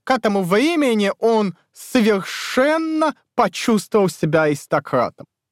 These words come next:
Носил яркую одежду, вел себя как истинный принц крови, и, конечно, ему этого хотелось.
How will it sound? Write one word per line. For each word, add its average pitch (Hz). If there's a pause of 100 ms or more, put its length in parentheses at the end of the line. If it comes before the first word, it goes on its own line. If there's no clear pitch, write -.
(440)
Носил 233
яркую 185
одежду, 226 (800)
вел 240
себя 202
как - (120)
истинный 220
принц 151
крови, 233 (760)
и, 226 (120)
конечно, 220
ему 165
этого 151
хотелось. -